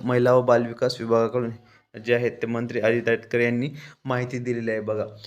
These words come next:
सर्वात मोठी खुशखबर आहे, सर्वात मोठी आनंदाची बातमी आहे. तसेच पुढे बघा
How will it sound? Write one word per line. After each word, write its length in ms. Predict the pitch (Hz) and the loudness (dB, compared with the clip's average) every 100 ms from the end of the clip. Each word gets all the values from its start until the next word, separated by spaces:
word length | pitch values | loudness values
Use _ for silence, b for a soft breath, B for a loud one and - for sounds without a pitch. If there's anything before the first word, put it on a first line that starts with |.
| B B B | B B B
सर्वात 520 | - - 131 135 147 | -4 2 4 4 2
मोठी 220 | 151 139 135 | 0 -4 -4
खुशखबर 540 | 147 - - 127 131 | -4 -2 0 2 2
आहे, 220 | 120 131 | 2 -2
सर्वात 520 | 135 - 120 127 127 | -6 -2 0 -2 -4
मोठी 280 | 131 123 135 - | -6 -6 -8 -6
आनंदाची 500 | 117 120 117 117 131 | -4 0 -2 -2 -4
बातमी 420 | 113 110 - 110 | -2 -2 -2 -6
आहे. 340 | 107 - - - | -8 -10 -10 -8
तसेच 260 | 131 143 | -6 -6
पुढे 200 | - 135 | -2 2
बघा 260 | 127 127 | 2 2